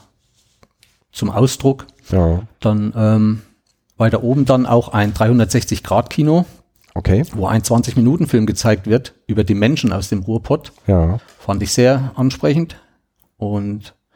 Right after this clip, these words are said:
Speaker 1: man kann sich da ein bisschen mehr reinversetzen, was für eine Stimmung innerhalb der Menschen ist und war.
Speaker 2: Mhm.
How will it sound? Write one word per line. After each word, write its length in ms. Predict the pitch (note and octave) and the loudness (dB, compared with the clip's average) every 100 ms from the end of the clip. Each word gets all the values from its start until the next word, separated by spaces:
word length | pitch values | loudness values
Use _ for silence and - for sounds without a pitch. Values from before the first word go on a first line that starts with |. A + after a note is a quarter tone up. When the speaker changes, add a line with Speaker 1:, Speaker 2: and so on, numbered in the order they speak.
| - - _ - | -20 -20 _ -6
Speaker 1:
man 140 | G2 | -4
kann 180 | - A2 | 0 -2
sich 140 | - | 0
da 100 | - | 0
ein 80 | G2+ | 0
bisschen 260 | A2 - A2 | 0 0 2
mehr 160 | A2+ | 4
reinversetzen, 840 | G2+ A2+ B2+ - B2 - A#2 G#2+ - _ _ _ _ | 4 0 0 0 -2 0 0 -2 -6 _ _ _ _
was 160 | G#2+ - | -4 -2
für 120 | G#2+ | -2
eine 120 | G2+ | -2
Stimmung 500 | G2 - A#2+ A2+ A2+ - _ _ _ _ _ _ - | -2 0 2 2 -2 -8 _ _ _ _ _ _ -2
innerhalb 640 | A#2 G#2+ A2+ A2 - - | 0 2 2 0 -4 -4
der 80 | G#2+ | 0
Menschen 420 | G#2+ C#3 D3+ C#3 - | 2 2 0 -4 -4
ist 240 | - C#3+ - | -2 -2 -2
und 160 | G2 | -2
war. 400 | F#2 G#2+ F3+ - - | 2 2 0 -6 -10
Speaker 2:
Mhm. 340 | F#2 E2 F2 | -6 -6 -6